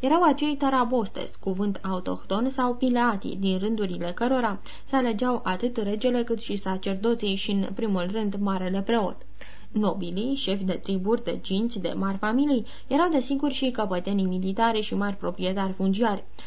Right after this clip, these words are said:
fără îndoială că, rămânând aserviți regelui, beneficiau și de consistente privilegii și este foarte probabil ca, după modelul sistemului roman, să fie avut și clienții lor, țărani pauperizați sau debitori care nu își puteau plăti datoriile.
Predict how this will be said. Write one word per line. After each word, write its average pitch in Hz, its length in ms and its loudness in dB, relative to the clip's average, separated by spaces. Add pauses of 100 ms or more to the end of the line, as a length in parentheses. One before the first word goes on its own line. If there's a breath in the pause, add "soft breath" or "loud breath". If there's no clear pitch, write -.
(120 loud breath)
fără 220 160 2
îndoială 220 460 2
că, 185 220 0 (100)
rămânând 196 540 2
aserviți 190 560 0
regelui, 262 380 2
beneficiau 226 640 0
și 277 120 -2
de 254 180 2
consistente 220 600 0
privilegii 208 680 0 (260 loud breath)
și - 120 -2
este 349 160 2
foarte 277 520 4
probabil 220 560 0
ca, - 280 0
după 240 240 2
modelul 202 460 0
sistemului 202 500 -2
roman, 208 320 0
să 262 180 0
fie 233 140 0
avut 220 300 -2
și 247 260 -4
clienții 240 400 0
lor, 240 220 2 (300 loud breath)
țărani 214 360 2
pauperizați 208 800 0
sau 190 180 0
debitori 208 520 2
care 254 300 2
nu 254 120 2
își 254 140 0
puteau 196 300 -2
plăti 190 260 -4
datoriile. 180 680 -2